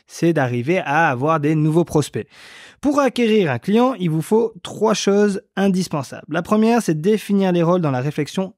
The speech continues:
stratégique. La deuxième, c'est définir les plateformes d'acquisition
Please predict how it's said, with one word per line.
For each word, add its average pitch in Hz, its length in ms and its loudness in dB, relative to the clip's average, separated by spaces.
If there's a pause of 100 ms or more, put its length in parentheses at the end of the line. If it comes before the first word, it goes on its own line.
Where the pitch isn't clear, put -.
stratégique. - 920 -8 (360)
La 202 120 2
deuxième, 208 380 4
c'est 139 220 -2
définir 190 500 0
les 120 140 -2
plateformes 202 880 0 (180)
d'acquisition 139 840 -2